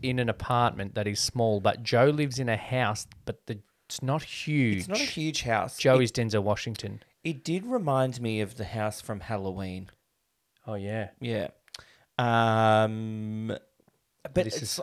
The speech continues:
Speaker 2: I'm thinking a two.
Speaker 1: Can we do a two point two five?
Speaker 2: Can we do a two point two five?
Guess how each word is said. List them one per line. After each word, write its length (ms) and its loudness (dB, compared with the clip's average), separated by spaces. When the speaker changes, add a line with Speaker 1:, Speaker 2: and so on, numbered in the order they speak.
Speaker 2:
I'm 160 -2
thinking 420 -6
a 60 -2
two. 360 -8
Speaker 1:
Can 140 -6
we 180 0
do 200 2
a 40 0
two 240 -4
point 320 -6
two 220 -4
five? 580 -2
Speaker 2:
Can 80 -8
we 60 -4
do 180 -4
a 60 -2
two 180 -6
point 300 -10
two 220 -8
five? 680 -4